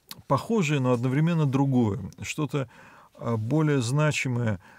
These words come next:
где уже мы, э, видим не только царские видения, но видения самого Даниила. Вот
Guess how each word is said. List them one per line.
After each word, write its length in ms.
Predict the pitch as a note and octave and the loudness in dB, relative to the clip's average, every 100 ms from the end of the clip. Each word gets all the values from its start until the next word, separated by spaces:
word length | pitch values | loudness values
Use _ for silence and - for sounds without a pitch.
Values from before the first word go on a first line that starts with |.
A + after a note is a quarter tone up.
| - | -20
где 600 | - G#2+ G2+ G2 C#3+ D3 C#3 | -14 -8 -6 -2 0 2 0
уже 600 | C#3 B2 G#2 C3+ C3+ B2 | -2 -6 -2 0 0 0
мы, 480 | A#2 B2 A#2+ B2 - | 0 0 -2 -4 -8
э, 540 | A2+ A2 A2+ A2+ A#2 A#2+ | -10 -8 -4 -4 -4 -6
видим 380 | - A2 B2+ B2+ | -8 -6 -4 -4
не 80 | B2 | -2
только 300 | D3+ C3+ B2+ | -4 -4 -4
царские 600 | - G3 F#3 - C#3 A#2+ | -4 -2 -2 -4 -4 -2
видения, 380 | A2 G#2 G#2+ G#2 | -2 -2 -2 0
но 80 | |
видения 420 | A2+ A#2+ D#3 D3 B2+ | -2 -2 0 0 -2
самого 420 | C3+ B2 A#2 A2+ | -2 -2 -2 -2
Даниила. 560 | A2+ A2+ A2 G2+ - | 0 0 -2 -4 -6
Вот 200 | F2+ F#2 | -10 -12